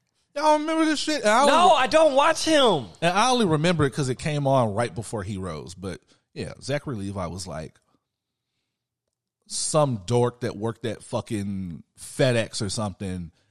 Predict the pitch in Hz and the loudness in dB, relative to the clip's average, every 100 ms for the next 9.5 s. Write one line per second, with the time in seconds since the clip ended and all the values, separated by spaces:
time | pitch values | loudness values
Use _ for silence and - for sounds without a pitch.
0 | _ _ 98 95 90 90 85 113 113 92 | _ _ -12 -10 -8 -8 -8 -6 -4 -6
1 | 82 - - - 123 107 90 87 - 135 | -8 -8 -8 -6 -6 -6 -6 -8 -6 -4
2 | 110 - 113 107 101 95 87 87 92 95 | -4 -6 -4 -2 -2 -4 -8 -8 -8 -6
3 | 104 - 95 92 90 _ _ _ _ _ | -8 -8 -10 -8 -10 _ _ _ _ _
4 | _ _ 92 98 92 90 78 - _ 107 | _ _ -8 -8 -6 -8 -10 -14 _ -6
5 | 117 80 78 76 78 - 120 95 82 113 | -6 -6 -12 -12 -14 -8 -6 -6 -6 -4
6 | 117 104 90 85 78 76 - _ - - | -2 -4 -6 -10 -12 -16 -20 _ -14 -10
7 | 185 190 185 156 147 139 117 101 98 104 | -10 -8 -6 -6 -8 -10 -12 -14 -16 -20
8 | 101 - 123 120 110 110 107 98 104 107 | -14 -12 -12 -12 -14 -14 -14 -16 -18 -18
9 | - 101 98 90 _ | -18 -18 -20 -20 _